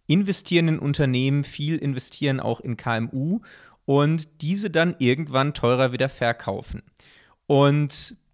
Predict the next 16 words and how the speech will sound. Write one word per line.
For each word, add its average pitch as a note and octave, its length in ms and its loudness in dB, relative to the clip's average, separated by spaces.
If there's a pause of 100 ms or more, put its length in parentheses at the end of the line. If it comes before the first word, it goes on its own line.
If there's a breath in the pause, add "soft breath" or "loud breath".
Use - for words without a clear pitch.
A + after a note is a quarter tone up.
(120)
die C#3 80 -2
Daura D#3+ 380 4
ist - 440 -6
ja C3+ 200 2
eine C3+ 220 -2
digitale B2 540 -2
Aktienplattform B2+ 1120 -6
fürs - 260 -8
Finanzieren D#3 720 -2
und B2 120 -6
Investieren C#3+ 720 -4
in F#3+ 260 -2
Schweizer A#2 520 -4
K B2 180 -4
M C3 160 -2
U. D3+ 240 -4